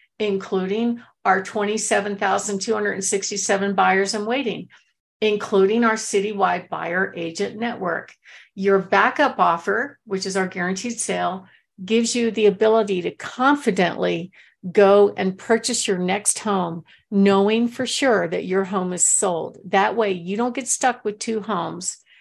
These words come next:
and, um, your offer gets accepted without having to worry about a sale contingency. And what's really cool about it is you end up getting the most money. So if you are thinking of making a move,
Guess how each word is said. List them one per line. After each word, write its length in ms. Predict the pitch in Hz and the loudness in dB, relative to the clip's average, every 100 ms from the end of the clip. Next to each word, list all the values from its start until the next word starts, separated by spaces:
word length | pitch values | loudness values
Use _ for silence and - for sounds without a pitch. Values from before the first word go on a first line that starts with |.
| _ _ _ | _ _ _
and, 400 | 190 190 185 185 - | -4 -4 -4 -6 -4
um, 380 | 190 180 180 190 | -4 -4 -6 -4
your 180 | 208 220 | -2 0
offer 360 | 202 196 202 | 0 0 -4
gets 280 | 190 190 - | -6 -8 -8
accepted 720 | - - 254 277 285 190 170 | -8 -6 -2 -2 -2 -8 -8
without 340 | 180 196 196 | -4 -2 -2
having 300 | 190 196 190 185 | 0 -2 0 -2
to 80 | |
worry 600 | 175 170 190 202 208 220 | -4 -2 0 2 2 -2
about 540 | - 196 185 175 180 - | -4 -4 0 2 0 -4
a 80 | 180 | -8
sale 340 | - 185 175 | -6 -2 -2
contingency. 960 | 170 180 - 240 247 220 175 - - - - - - | -4 -10 -8 -6 -4 -6 -4 -4 -6 -14 -18 -18 -4
And 140 | 208 | 2
what's 240 | 202 190 196 | 2 2 -2
really 420 | 190 247 269 247 | 0 2 2 2
cool 320 | 247 349 359 | 2 0 2
about 340 | 254 185 165 170 | 2 2 2 0
it 160 | - | -2
is 200 | 190 185 | -4 -4
you 180 | 226 247 | -4 -4
end 240 | 220 220 196 | -4 -2 0
up 300 | 170 170 - _ - | 0 -2 -8 _ 0
getting 320 | 208 202 190 | 2 4 2
the 80 | 180 | -2
most 380 | 180 175 170 - | -2 -2 -2 -2
money. 340 | 170 160 - - - - | -4 -4 -10 -18 -20 -10
So 200 | - 247 | 6 8
if 160 | 240 240 | 8 6
you 160 | 240 | 0
are 240 | 226 226 277 | 4 4 4
thinking 360 | 285 269 262 | 0 -4 -2
of 80 | 240 | -2
making 260 | 220 214 247 | -2 -2 -2
a 60 | |
move, 400 | 240 175 160 185 | 0 0 -4 -6